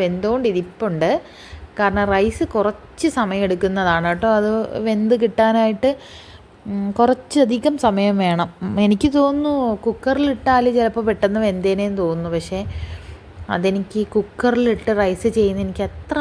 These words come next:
വശമുള്ള കാര്യമല്ല. അതുകൊണ്ടാണ് ഞാൻ ഇങ്ങനെ തന്നെ ചെയ്യുന്നത്. അപ്പോൾ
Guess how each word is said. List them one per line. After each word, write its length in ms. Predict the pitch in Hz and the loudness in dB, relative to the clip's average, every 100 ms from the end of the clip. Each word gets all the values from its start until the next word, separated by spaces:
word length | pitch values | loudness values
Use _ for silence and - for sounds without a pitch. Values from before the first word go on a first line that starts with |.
| 233 | -2
വശമുള്ള 400 | 180 - 190 196 190 | -2 -2 0 -2 0
കാര്യമല്ല. 480 | 180 165 175 156 151 165 | 0 2 0 0 -4 -4
അതുകൊണ്ടാണ് 380 | 170 190 220 202 | -2 0 0 0
ഞാൻ 100 | 190 180 | -2 -2
ഇങ്ങനെ 220 | 175 190 190 | -2 -2 -2
തന്നെ 240 | 185 196 185 | -2 -2 -2
ചെയ്യുന്നത്. 400 | 170 156 151 151 - - - - - - | -4 -4 -6 -8 -10 -20 -20 -20 -18 -10
അപ്പോൾ 200 | 180 208 | -2 0